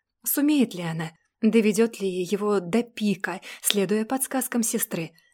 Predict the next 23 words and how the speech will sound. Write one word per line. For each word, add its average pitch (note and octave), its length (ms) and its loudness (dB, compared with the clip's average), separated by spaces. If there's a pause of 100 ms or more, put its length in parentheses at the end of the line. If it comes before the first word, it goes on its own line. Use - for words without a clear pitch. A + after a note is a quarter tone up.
(160)
Однако G3+ 600 -2
деверь A3 720 0
не A3 240 0
спешил, G#3+ 560 -4 (240)
играл G3+ 400 0
с - 60 -8
сосками, F#3 680 -8 (220)
не A3+ 220 4
давал G3+ 320 2
покоя G3+ 540 0
внутренней F#3+ 560 -2
стороне E3+ 500 -6
бедра. E3 360 -8 (380)
Когда F3 680 -8
он E3+ 420 -8
резким F#3+ 400 -4
движением F#3 560 -2 (240)
закинул A3 480 2
её G3 280 -2
ноги F3+ 240 -2
себе F#3 240 -2
на G3+ 120 0
плечи B3 420 -2